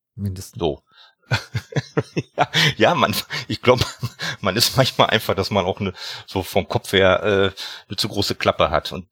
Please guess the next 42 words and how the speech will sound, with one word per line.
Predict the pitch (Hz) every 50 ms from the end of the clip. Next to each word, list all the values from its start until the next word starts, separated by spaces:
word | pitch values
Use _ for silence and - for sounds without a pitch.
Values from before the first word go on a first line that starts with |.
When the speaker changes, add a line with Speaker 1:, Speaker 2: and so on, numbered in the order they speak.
| - -
Speaker 2:
aber | - - 104 110 110
das | 95 113 -
macht | - 117 120 - -
das | 123 - -
einerseits | - 113 123 127 117 117 113 -
auch | 110 -
wieder | - 117 113
so | 95 113 104
sympathisch. | - 107 - - 117 117 - - 67 - -
Also | - 87 90
das | 92 92 90 - - - - - 101 107 - - -
finde | 110 - - - 98
ich | 95 -
immer | 104 101
ganz | 92 92 90 92 87
witzig. | 87 85 - - 64 - - - - - - - - - - - _ _
Ähm, | - 92 87 90 90 87 _ _ _ _ _ _ _ _ _ _ _ _ _ _ _ _ _ _ _ _ - -
ich | - 101 87
weiß | - 92 104 110
nicht, | 127 127 101 -
wie | - 110
das | 104 98 - -
jetzt, | 92 92 - - - - -
also | 65 65 62 - 101 104 107
selbst | 104 90 101 107 117 - - -
die, | 117 113
die, | 104 - 104 95
die | - 101 98 - - _ - -
aus | - 107 104 -
Gelsenkirchen | - 110 110 104 107 104 - 123 120 123 120 113
kamen | 98 - 117 117 117 110
ja | 110
sogar, | 104 104 98 101 101 95 - - - - - - - - - - - - - - - - _ - - _ _
wurde | - 127 127 127 113 107
ja | 104 107
ein | 107 104 98
Grabkranz, | 87 92 98 110 - - - - 104 104 107 - - - - - -
äh, | 123 120 117 113
abgelegt | 104 - 107 - - 117 110 110 107 -
am | 104 107 104
Trainings-, | - - 110 107 110 107 104 95 - - - - -
äh, | 101 - 113 104 104 104 104 101